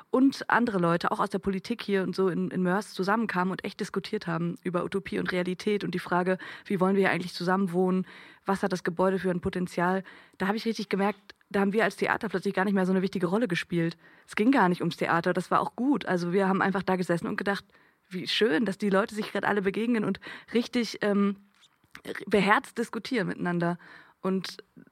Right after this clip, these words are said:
und ja, genau, das, das hat richtig toll angefangen. Und da dachte ich, ah, die hätten, diese Menschen wären sich sonst nicht so begegnet, wenn, wenn es jetzt diesen Ort hier nicht gäbe. Ähm, genau, und das hat gerade so angefangen. Und auch bei der Mahlzeit waren ja teilweise siebzig Leute hier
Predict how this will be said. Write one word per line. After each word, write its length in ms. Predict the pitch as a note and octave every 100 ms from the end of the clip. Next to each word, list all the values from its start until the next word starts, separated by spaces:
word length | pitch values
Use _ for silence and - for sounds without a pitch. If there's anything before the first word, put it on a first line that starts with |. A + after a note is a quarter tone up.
| _
und 300 | - F3+ -
ja, 120 | G3+ G#3
genau, 220 | G3 E3+
das, 220 | G3 -
das 180 | - G3
hat 140 | G#3
richtig 220 | A#3+ -
toll 160 | - A3
angefangen. 540 | - A#3+ - F3+ G#3
Und 140 | G3+ G3
da 80 | G3
dachte 200 | G#3 -
ich, 100 | G#3
ah, 80 |
die 160 | C3+ A3
hätten, 280 | C#4 D#3+ F3+
diese 200 | B3+ C4
Menschen 340 | A#3 A#3 A#3+
wären 180 | G#3+ G#3+
sich 120 | G#3
sonst 320 | G#3+ B3 C#4+
nicht 160 | A#3+ A#3
so 140 | F3+
begegnet, 520 | E3+ E3+ E3 E3+ E3 - _ _
wenn, 240 | F3 F#3+ F#3 - -
wenn 120 | G#3
es 80 | G#3
jetzt 160 | G3+
diesen 160 | G3 F3+
Ort 180 | F3 F3+
hier 100 | F3+
nicht 160 | E3+
gäbe. 300 | - E3+ F3 F3+ - - - - -
Ähm, 380 | F#3 F3+ F3 F3 _ -
genau, 300 | G#3 E3 D#3+
und 100 | F3+
das 180 | F#3
hat 200 | - G3
gerade 220 | - G3+ A3+
so 100 | G#3
angefangen. 640 | A#3 A3+ - E3 E3+ F3
Und 160 | - -
auch 100 | -
bei 100 | F#3+
der 120 | F#3
Mahlzeit 440 | F3 A3 A#3 F#3
waren 120 | F3 F3+
ja 80 |
teilweise 380 | F3+ F#3+ F#3 F3+
siebzig 400 | F3 A#3+ - G#3+
Leute 260 | F#3 A#3+ G3
hier 300 | E3 E3